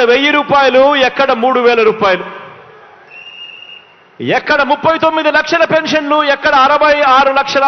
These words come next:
ముప్పై నాలుగు వేల పెన్షన్లు, ఎక్కడ నెలకు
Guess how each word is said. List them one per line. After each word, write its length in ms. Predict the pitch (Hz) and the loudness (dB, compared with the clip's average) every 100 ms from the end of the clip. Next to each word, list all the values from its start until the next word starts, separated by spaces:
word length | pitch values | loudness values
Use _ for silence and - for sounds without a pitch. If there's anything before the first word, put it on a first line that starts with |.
| 254 | 0
ముప్పై 260 | 254 254 254 | -2 -2 0
నాలుగు 280 | 240 240 202 196 | 2 0 0 0
వేల 160 | 247 262 240 | 0 0 0
పెన్షన్లు, 440 | 226 - 208 190 - - - - - - - 880 - - - - - - - - 131 240 | -2 -4 -6 -8 -10 -20 -20 -20 -20 -20 -20 -20 -20 -20 -20 -20 -20 -20 -14 -6 -2 -2
ఎక్కడ 280 | - 285 247 277 247 | -2 0 2 2 2
నెలకు 320 | 269 302 | 0 0